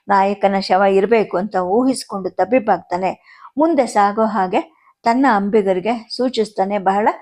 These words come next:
ದುಃಖದಿಂದ. ಇನ್ನು ಮೆನ್ನನಿಗೆ ಕಳವಳ ಶುರು ಆಗತ್ತೆ. ಭಟ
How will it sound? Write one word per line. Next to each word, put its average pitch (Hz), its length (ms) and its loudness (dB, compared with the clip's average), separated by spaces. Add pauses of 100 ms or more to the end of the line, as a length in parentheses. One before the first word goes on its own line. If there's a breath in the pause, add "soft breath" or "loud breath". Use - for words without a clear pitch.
(360 loud breath)
ದುಃಖದಿಂದ. 185 520 -2 (680)
ಇನ್ನು 269 540 0 (340)
ಮೆನ್ನನಿಗೆ 254 640 0 (240)
ಕಳವಳ 190 400 2 (220)
ಶುರು 196 280 -4
ಆಗತ್ತೆ. 180 760 -4 (160)
ಭಟ 277 200 0